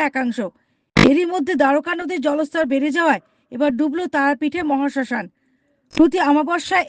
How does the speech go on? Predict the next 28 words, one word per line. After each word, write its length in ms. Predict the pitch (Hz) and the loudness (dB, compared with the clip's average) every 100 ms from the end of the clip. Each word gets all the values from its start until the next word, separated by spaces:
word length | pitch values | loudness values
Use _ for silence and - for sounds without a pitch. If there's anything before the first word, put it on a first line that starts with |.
| 294 | -2
এই 60 | 285 | 0
তারাপীঠ 340 | 277 294 349 269 | 0 0 -4 -2
মহাশ্মশান 440 | 277 294 311 302 320 | -2 -2 -4 -2 -2
চত্বরে 360 | 294 254 294 311 330 | -2 -4 -6 -4 0
হয় 180 | 311 - _ _ - | 0 -2 _ _ -4
হোমযজ্ঞ, 440 | 285 311 277 226 180 95 _ _ _ _ - | 0 2 2 0 -6 -10 _ _ _ _ -6
কিন্তু 200 | 320 359 349 302 | -4 -2 2 2
আজ 100 | 294 262 | 2 -2
অমাবস্যা 420 | 285 311 330 349 - | -2 0 -4 -4 -6
তিথি 180 | 285 339 269 | -6 -6 -4
থাকলেও 320 | 269 302 302 - _ _ - | -4 0 -2 -2 _ _ -2
এই 80 | 285 - | -2 0
পরিস্থিতিতে 520 | 285 311 339 320 330 359 233 | -2 -2 -4 -8 -6 -4 0
যজ্ঞ 200 | 262 247 311 | 0 -2 -2
করা 160 | 339 349 277 | 0 0 0
সম্ভব 280 | 277 285 285 277 | 2 2 2 0
নয় 140 | 285 277 | 0 0
বলে 140 | 285 269 | -2 -2
জানিয়েছেন 420 | 254 311 302 294 - _ _ _ | -2 -2 -2 -4 -6 _ _ _
সাধু 240 | - 294 330 320 | 0 0 0 2
সন্তরা। 380 | 285 262 233 214 _ _ _ _ _ | 2 2 0 -2 _ _ _ _ _
শ্মশান 300 | - 294 349 330 | -4 -2 -2 -4
চত্বরে 300 | 359 - 359 302 | -6 -6 -4 2
বন্যা 220 | 285 302 339 | 2 2 -2
পরিস্থিতির 440 | 339 339 339 311 302 | -4 -6 -6 -6 -4
কারণে 260 | 294 294 320 269 | -2 -2 -2 -2
ডুবেছে 360 | 277 302 302 196 _ _ _ - | -2 0 -2 -2 _ _ _ -4
সাধু 260 | 269 277 | -2 -2